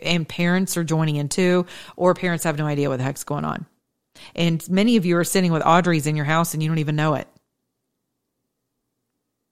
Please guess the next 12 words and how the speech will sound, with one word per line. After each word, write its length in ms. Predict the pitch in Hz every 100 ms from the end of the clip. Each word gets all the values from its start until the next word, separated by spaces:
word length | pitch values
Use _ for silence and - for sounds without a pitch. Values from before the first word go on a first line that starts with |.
| _ _ _ _ _ _ _ _ _ - - - -
Your 360 | 160 196 262 285
child 500 | 190 170 165 170 160
could 220 | 208 156
be 180 | 196 196
the 120 | 175
next 340 | 185 190 - -
Audrey 440 | 175 175 175 190 208
Hale 460 | 214 220 160 139 -
and 180 | 160
you 200 | 156 226
would 240 | 185 160 147
not 360 | 170 190 208